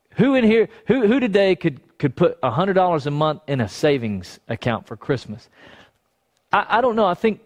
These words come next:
some hands might go up. But if I said, "Who could put twenty-five dollars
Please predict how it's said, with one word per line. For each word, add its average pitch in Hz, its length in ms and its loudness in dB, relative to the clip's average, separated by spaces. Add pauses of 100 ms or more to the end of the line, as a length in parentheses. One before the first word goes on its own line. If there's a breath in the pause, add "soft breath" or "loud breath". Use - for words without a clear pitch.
some 208 360 0
hands 190 400 0
might 170 240 -2
go 185 220 2
up. 185 400 -2 (420 soft breath)
But 170 240 2
if 180 160 0
I 208 140 2
said, 185 420 0 (300 soft breath)
"Who 247 200 2
could 185 220 -2
put 180 220 -2
twenty-five 185 640 0
dollars 147 400 -2